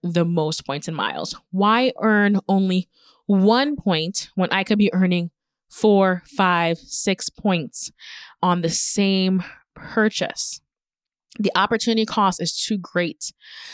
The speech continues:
to fumble the bag on this one. So I'm always on the lookout for which credit cards to use. And again, having a system and being organized has been very, very helpful. So those are my tips. I think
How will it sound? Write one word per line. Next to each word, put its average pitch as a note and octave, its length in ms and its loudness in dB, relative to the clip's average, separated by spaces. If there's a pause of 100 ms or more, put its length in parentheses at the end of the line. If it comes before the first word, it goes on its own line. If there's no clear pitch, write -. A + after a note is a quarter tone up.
(120)
to F#3+ 80 -4
fumble F#3 240 0
the E3 80 2
bag D#3+ 260 0
on B2+ 140 -6
this E3 200 -4
one. - 360 -6
So - 260 0
I'm F3 160 0
always F3+ 380 0
on F3+ 120 -2
the E3+ 80 0
lookout E3 440 0
for D#3+ 280 0
which F#3 300 0
credit G3+ 240 2
cards E3 360 0
to F#3 60 -6
use. B3 520 4 (600)
And F3+ 400 2
again, F3+ 240 0
having F#3+ 440 0
a F3 40 -6
system F3+ 760 0
and F3 120 0
being F3 280 2
organized F#3 600 0
has F#3 220 -6
been F3+ 240 -4
very, F3+ 380 2
very E3+ 300 0
helpful. - 680 -6 (600)
So G#3 540 2 (160)
those A#3+ 560 4
are G#3+ 420 4 (100)
my F3+ 280 0
tips. - 460 -2 (420)
I A3 120 2
think G#4+ 160 0